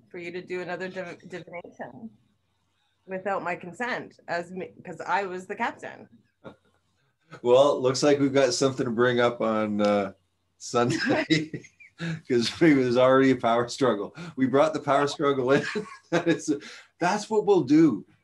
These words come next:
Speaker 2: I think we should have our meeting and divide it by convo killers. Everyone gets a few of the convo killers, and then they use that technique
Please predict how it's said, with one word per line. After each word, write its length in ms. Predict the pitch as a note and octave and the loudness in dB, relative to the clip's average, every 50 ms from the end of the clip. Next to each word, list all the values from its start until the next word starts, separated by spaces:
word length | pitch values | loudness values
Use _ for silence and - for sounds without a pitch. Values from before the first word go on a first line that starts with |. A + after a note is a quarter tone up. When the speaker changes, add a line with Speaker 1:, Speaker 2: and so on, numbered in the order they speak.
| _ - | _ -8
Speaker 2:
I 100 | - B2+ | -6 -2
think 220 | B2+ E3 F3+ F3+ | 0 0 0 0
we 80 | G#3+ G3+ | 0 -2
should 140 | - F3+ F3 | 0 0 2
have 140 | F3 E3+ D#3 | 2 2 2
our 120 | D#3 C#3 B2 | 2 0 0
meeting 680 | A#2+ A#2+ B2 C3 C#3+ D3+ C#3+ B2+ A2 G#2 G#2 B2 C3+ - _ _ _ _ _ _ - | 0 -2 -2 -2 -2 -2 -2 -2 -2 -2 -4 -6 -10 -12 _ _ _ _ _ _ -8
and 140 | A2+ A2+ A2+ A2 | -6 -4 -2 -2
divide 460 | A#2+ A2 G#2 A2+ A2+ B2 C#3+ D#3+ D#3+ | -2 0 2 2 4 4 4 4 2
it 160 | E3+ - B2 | 2 0 0
by 220 | B2+ C#3 C3+ B2+ | 0 2 2 2
convo 580 | B2 - - B2+ C3 C#3+ D3 C3+ D3 C#3+ C3 B2 | 0 -2 -2 0 0 2 0 0 0 0 -2 -2
killers. 640 | - - G#2+ F#2 F2+ E2+ F2 G2 B2 C#3+ - - _ _ _ _ _ _ - | -2 -4 -4 -4 -4 -6 -6 -8 -10 -10 -14 -18 _ _ _ _ _ _ -2
Everyone 440 | B2 C3+ D3 F#3 F#3 F3+ F3+ F3 D3+ | 0 0 2 2 2 2 2 2 2
gets 300 | B2+ C#3 C#3+ D3 D3 - | 2 2 0 0 0 -4
a 60 | C#3 B2 | -8 -8
few 260 | - - C3+ B2+ C#3 | -8 -8 -4 -2 -2
of 60 | C#3+ | -2
the 60 | C3+ | -2
convo 440 | B2+ - A#2+ B2 C3 C3+ C3+ B2+ B2 | -4 -6 -4 -4 -4 -2 -4 -4 -6
killers, 320 | - - G#2+ G2+ G#2 G#2 G#2+ | -6 -8 -6 -6 -6 -4 -4
and 100 | G#2+ A2 | -4 -2
then 140 | A2+ A2+ A2+ | -2 -2 0
they 80 | A2+ | 0
use 480 | A2 G#2 G#2 A#2 C3 C#3+ D#3+ E3 C#3 B2 | 0 -2 0 0 2 2 2 0 0 -2
that 260 | C#3 B2+ A2+ - - | 0 0 0 -2 -4
technique 720 | - - B2+ A#2+ A#2+ - A#2 A2+ C3 D#3 D3 A#2 - - | -8 -8 -8 -8 -8 -8 -6 -4 -4 -4 -4 -6 -10 -14